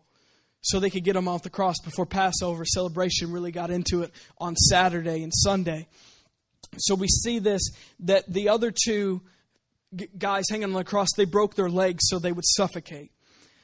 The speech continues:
But notice they didn't break Jesus' legs because that was fulfilling a prophecy that no bone of his body would be broken. And if you, you realize back in the Passover lamb, one of the requirements for the Passover lamb is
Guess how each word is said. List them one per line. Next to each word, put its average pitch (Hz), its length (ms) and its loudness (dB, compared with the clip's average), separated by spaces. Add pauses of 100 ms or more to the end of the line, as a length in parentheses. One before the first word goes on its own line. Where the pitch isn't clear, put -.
(640)
But 190 100 0
notice 226 240 2
they 220 80 4
didn't 208 220 0
break 208 320 4
Jesus' 190 440 2
legs 190 220 2
because 185 280 0
that 202 180 2
was - 80 -4 (100)
fulfilling 190 340 0
a 180 60 0
prophecy 185 720 0 (300)
that 185 100 -2
no 214 460 2
bone 220 340 0
of 190 120 0
his 180 140 -2
body 190 300 0
would 170 180 -2
be 180 120 -2
broken. 180 500 4 (1500)
And 190 120 0
if 190 120 0
you, 202 140 -6
you 202 200 2
realize 208 420 4
back 208 260 2
in 190 60 0
the 185 80 -2
Passover 202 520 2
lamb, 175 300 -2
one 196 160 -2
of 208 80 -4
the 180 80 -2
requirements 202 580 -2
for 190 60 -6
the 170 80 -10
Passover 185 400 -2
lamb 175 260 -6
is 175 220 -6